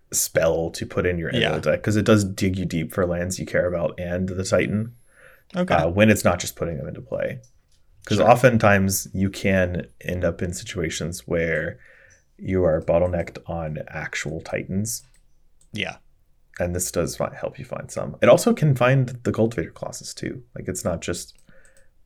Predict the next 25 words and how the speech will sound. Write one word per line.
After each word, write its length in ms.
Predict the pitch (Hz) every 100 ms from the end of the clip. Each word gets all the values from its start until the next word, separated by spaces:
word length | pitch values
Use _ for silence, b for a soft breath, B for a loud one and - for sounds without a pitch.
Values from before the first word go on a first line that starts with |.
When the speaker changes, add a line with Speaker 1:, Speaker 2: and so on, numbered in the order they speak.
| _ _ _ -
Speaker 1:
I 40 | 95
mean, 120 | 85
a-, 180 | 95 -
any 200 | 127 110
creature 400 | - - 92 78
that's 200 | 73 -
big, 340 | - - - - - - -
but 340 | 87 - - _ _ _ _ -
getting 240 | 113 113 110
that 260 | 101 -
and, 260 | 92 92 92
like, 180 | 92 90
an 60 |
Urza 220 | 87 90 87
Saga 300 | 95 95 98
to 100 | 101
start 240 | 87 -
making 240 | 90 87
constructs, 580 | 85 87 101 110 110 - - b b b b _
also 300 | - 85 -
good. 260 | 67 - - - _ _ _ _ _ -
Speaker 2:
Sure. 280 | - 104 90 - - - - -
Yeah, 200 | 151 135 -
I, 380 | 143 156 151 - _ -
I, 120 | -